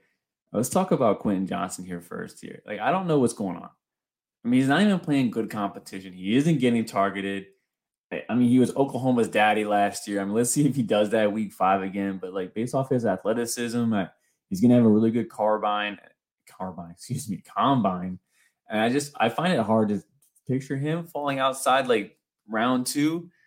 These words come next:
But, man, his production is starting to get very worrisome. And I think the first round is really just out of the question at this point. But he was someone that the community was just, just massive. I mean, there's people even calling him, like, pretty sure there was a few people calling the, the wide receiver one in the class and not Boutte.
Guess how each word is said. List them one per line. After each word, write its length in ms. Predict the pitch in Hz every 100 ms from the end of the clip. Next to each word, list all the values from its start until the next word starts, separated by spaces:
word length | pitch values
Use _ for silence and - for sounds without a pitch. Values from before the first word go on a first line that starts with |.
| _ _ _ _ 107
But, 120 | 107
man, 200 | 113 110
his 160 | 131
production 500 | - 135 107 104 95
is 140 | 98 -
starting 320 | - 110 113
to 60 | 113
get 200 | 107 95
very 400 | 92 113 131 123
worrisome. 800 | 104 95 95 - 95 95 92 - 95
And 380 | 92 92 92 - - _ -
I 60 | -
think 200 | 277 -
the 80 | 240
first 340 | - 110 117
round 240 | 120 110 107
is 80 | 104
really 180 | 113
just 140 | 107 98
out 200 | 90 101
of 60 | 104
the 40 |
question 420 | - 104 101 -
at 80 | 101
this 140 | 98 -
point. 380 | - 98 95 90
But 300 | - - _ _ _ _ _ _ _
he 120 | 123
was 180 | 160 160
someone 340 | 143 147 113
that 260 | 101 98 -
the 80 | 101
community 360 | 104 113 123
was 200 | 110 101
just, 340 | 110 104 - -
just 180 | 98 -
massive. 440 | 98 139 143 -
I 140 | 95
mean, 120 | 120 135
there's 180 | 143
people 320 | 143 117 113 113
even 140 | 113
calling 300 | 110 120 120
him, 60 | 117
like, 220 | 113 - _ _ _ _
pretty 140 | 294
sure 80 | 370
there 100 | 311
was 80 | 117
a 40 |
few 140 | 135 147
people 120 | 127
calling 280 | 139 131 120
the, 80 |
the 180 | 107 113
wide 180 | 107 120
receiver 360 | 123 135 113 104
one 180 | 117
in 60 | 151
the 60 | 117
class 320 | 101 98 -
and 80 | 104
not 200 | 107 104
Boutte. 580 | 110 120 139 - -